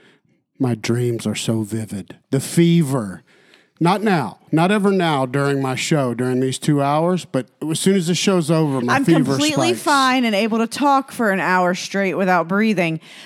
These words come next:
Speaker 2: but
Speaker 1: My fever spikes.
Speaker 2: but I am so sick still, and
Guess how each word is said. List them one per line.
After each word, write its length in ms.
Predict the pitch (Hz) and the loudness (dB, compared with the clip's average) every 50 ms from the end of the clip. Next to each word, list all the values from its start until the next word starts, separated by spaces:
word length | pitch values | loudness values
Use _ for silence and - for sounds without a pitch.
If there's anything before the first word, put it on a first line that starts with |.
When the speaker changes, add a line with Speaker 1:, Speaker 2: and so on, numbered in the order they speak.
| - - | -20 -12
Speaker 2:
but 380 | 175 170 214 208 196 - - _ _ _ _ _ _ _ _ _ _ _ _ | -2 2 2 2 2 0 -4 _ _ _ _ _ _ _ _ _ _ _ _
Speaker 1:
My 80 | - - | -20 -18
fever 400 | - - 127 127 127 113 107 101 | -8 -4 -4 -4 -2 -4 -6 -8
spikes. 500 | - - - - 95 85 - - 190 - | -10 -12 -12 -12 -14 -14 -10 -10 -4 0
Speaker 2:
but 260 | 233 226 202 180 - - - - - - - - | 2 2 2 0 -2 -6 -18 -20 -20 -18 -6 0
I 200 | - 190 196 190 | 2 4 4 4
am 220 | 185 180 175 180 | 2 2 2 0
so 640 | 185 - - - - - - 240 233 208 202 202 202 | -2 -2 -4 -8 -4 0 2 4 4 4 4 2 0
sick 560 | - - - - - - 214 196 190 196 - | -2 -4 -8 -8 -2 0 0 0 0 -2 -6
still, 640 | - - - - 196 185 160 139 117 104 123 151 _ - - - - _ _ _ _ - | -10 -10 -6 -2 0 0 0 0 0 -2 -4 -6 _ -16 -20 -20 -20 _ _ _ _ -4
and 320 | 180 180 180 170 165 165 | -2 0 0 0 -2 -4